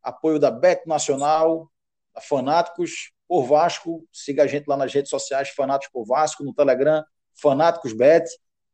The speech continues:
E, obviamente, é, arrasta pra cima lá e, e faz teu cadastro com o link da Fanáticos pra poder aí fazer sua aposta.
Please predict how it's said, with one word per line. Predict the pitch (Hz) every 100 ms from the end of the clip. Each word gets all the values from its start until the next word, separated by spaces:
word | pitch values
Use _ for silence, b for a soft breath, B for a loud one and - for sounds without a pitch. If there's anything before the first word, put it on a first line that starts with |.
| _ -
E, | 151 175 214 -
obviamente, | 143 123 165 143 139 160 175 196 _ _ _ _ _ -
é, | 123 131 131 127 120 - _
arrasta | 131 123 165 -
pra | - 165
cima | - 165 151
lá | 139 143 165 170
e, | 170 156 123 -
e | -
faz | - 160 160
teu | 175
cadastro | 165 147 135 147 - 160 156
com | - 160
o |
link | 139 180 208 208 160 _ _ _ _
da | 131 151 160 156
Fanáticos | 143 - 180 160 180 - - - _ _
pra | -
poder | 156 180 143 156 147
aí | 147
fazer | 147 131 143
sua | 165
aposta. | 156 - 123 -